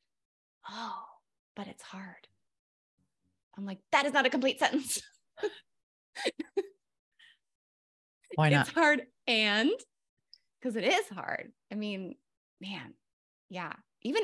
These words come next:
Speaker 2: Yeah.
Speaker 1: orienting to goodness
Speaker 2: Right.
Speaker 1: is hard.
Speaker 2: Yeah.
Speaker 1: We can do it, right? Especially because the
Speaker 2: Absolutely.
Speaker 1: world is so the world, right? Like, there are a lot of hard things that it would be well worth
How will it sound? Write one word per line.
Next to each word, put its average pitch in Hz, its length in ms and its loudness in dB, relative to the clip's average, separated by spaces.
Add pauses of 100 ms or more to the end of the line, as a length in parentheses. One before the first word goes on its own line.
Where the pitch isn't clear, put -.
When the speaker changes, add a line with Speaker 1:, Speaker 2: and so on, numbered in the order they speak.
Speaker 2:
Yeah. 120 200 4
Speaker 1:
orienting 208 600 0 (120)
to 233 380 -2 (1000)
goodness - 800 -6 (500)
Speaker 2:
Right. 123 300 2 (440)
Speaker 1:
is 202 140 0
hard. - 420 -12 (640)
Speaker 2:
Yeah. 123 200 2 (280)
Speaker 1:
We 214 120 -2
can 202 200 -8
do 175 100 -4
it, - 260 -12
right? 208 180 -6
Especially 220 380 -6
because 120 140 0
the 196 60 -4
Speaker 2:
Absolutely. - 320 -2
Speaker 1:
world - 100 -10
is - 100 -20
so 170 140 -10
the - 100 -12
world, - 400 -12
right? 196 220 -4 (240)
Like, 208 240 -4 (180)
there 220 120 2
are 208 40 0
a 196 60 0
lot 214 320 2
of 247 80 2
hard 202 320 0
things - 480 -6
that 180 100 -6
it - 60 -4
would 170 80 -10
be 185 140 -8
well 214 680 0
worth 190 440 -4